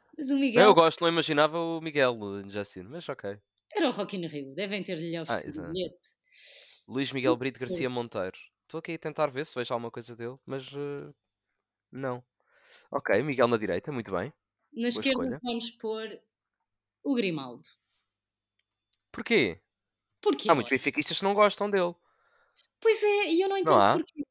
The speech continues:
Speaker 1: Eu acho que é porque ele nunca demonstrou o tal amor à camisola, se calhar, e falhou, ou não é falhou, eu não acho que ele falhe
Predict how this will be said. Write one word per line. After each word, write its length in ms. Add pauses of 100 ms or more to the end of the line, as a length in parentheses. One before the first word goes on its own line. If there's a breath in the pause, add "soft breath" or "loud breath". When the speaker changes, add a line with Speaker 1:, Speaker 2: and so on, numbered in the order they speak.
(160)
Speaker 1:
Eu 120
acho 280
que 160
é 120
porque 640 (960 soft breath)
ele 180
nunca 220
demonstrou 380
o 40
tal 260
amor 460
à 100
camisola, 640
se 120
calhar, 400 (100)
e 60
falhou, 800
ou 60
não 140
é 60
falhou, 440 (200)
eu 120
não 120
acho 180
que 100
ele 140
falhe 400